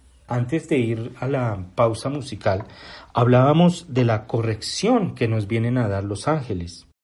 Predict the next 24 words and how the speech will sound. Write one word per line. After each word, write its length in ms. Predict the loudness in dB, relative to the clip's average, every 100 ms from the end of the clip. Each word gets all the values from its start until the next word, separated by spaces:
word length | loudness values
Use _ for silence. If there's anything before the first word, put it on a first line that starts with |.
| _ _ _ _
Porque 500 | 2 4 4 4 2
los 280 | -2 0 0
ángeles 480 | 0 -2 -4 -4 -2
nos 180 | -4 0
corrigen, 760 | -2 0 -4 -2 -2 -2 -8 -20
pues, 320 | -8 -6 -6 -10 -20 -20 -20 -20 -6
como 280 | -2 -2
es 100 | -4
toda 300 | -2 0 0
corrección, 680 | 0 0 -2 -2 0 0 -2 -12 -20 -10 2
para 220 | 2 4
nuestro 520 | 0 -2 -6 -6 -4
bien. 460 | 0 2 2 0 -6 -16 -20 -20 -20 0
Por 140 | 2
ejemplo, 680 | 2 0 0 2 2 2 -4 -16 -20 -20 -12
Santa 400 | 0 2 2 0
Teresita 480 | -2 -4 -6 -4 -2
del 80 |
Niño 480 | 0 2 2 2 0
Jesús, 600 | 0 0 0 -4 -4 -8 -18 -20 -12
Santa 640 | -4 -2 0 0 0 -4 -10 -20 -20 -20 -6
Teresita 460 | -4 -4 -4 0
de 60 | 0
Lisieux, 420 | 0 -2 -2 -2